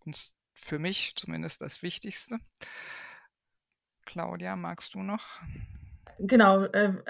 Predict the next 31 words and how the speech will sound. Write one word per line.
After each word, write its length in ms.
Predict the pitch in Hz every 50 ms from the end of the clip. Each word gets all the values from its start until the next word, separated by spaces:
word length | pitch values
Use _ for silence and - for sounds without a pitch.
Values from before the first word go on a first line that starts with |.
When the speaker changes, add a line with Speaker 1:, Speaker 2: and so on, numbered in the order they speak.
| - -
Speaker 2:
also 220 | - 196 196 202
erstmal 460 | - 202 208 208 220 214 214 196 190 -
auch 120 | - 196 190
die 140 | - 220 202
Möglichkeiten 600 | 202 214 220 226 220 214 - - - - 202 202
zu 140 | - - 214
nutzen, 460 | 208 226 226 226 247 233 233 233 220
die 220 | 226 226 220 214
sich 220 | 202 208 214 208 -
in 100 | - 214
dem, 260 | 214 214 208 208 208
äh, 340 | 208 - 208 208 208 208 208
Märzheft 640 | 202 196 - 208 208 214 214 - - 226 214 208 - _ _
bieten, 440 | - 220 220 214 - 208 214 208 208
an 400 | 214 - 202 202 208 202 202 202
verschiedenen, 720 | - - 214 - - 214 208 208 202 208 202 208 202 202 - - _ _ _ _ _
äh, 200 | - 214 208 208
Formaten, 840 | 202 - 202 196 196 196 190 208 208 - 214 208 208 202 208 202 -
äh, 300 | - 196 190 185 190 190 190 190
da 240 | 185 190 185 196 190 - -
wirklich 220 | 208 - 196 185
zu 120 | - 208
schauen, 440 | 190 - - 190 196 196 196 196 - - _ -
wer 180 | 196 190 190 190
beschäftigt 640 | 175 - 180 - - 185 190 - - 220 - -
sich 220 | - 220 214 - -
eigentlich 320 | 185 196 202 208 202 -
gerade 580 | - - 190 190 196 196 202 202 202 208 202 - _ _ _ _ _ _ -
aktuell 560 | 190 185 - - 208 - - 190 190 202 208
mit 220 | 202 202 196 196 -
dem, 260 | 208 202 202 202 196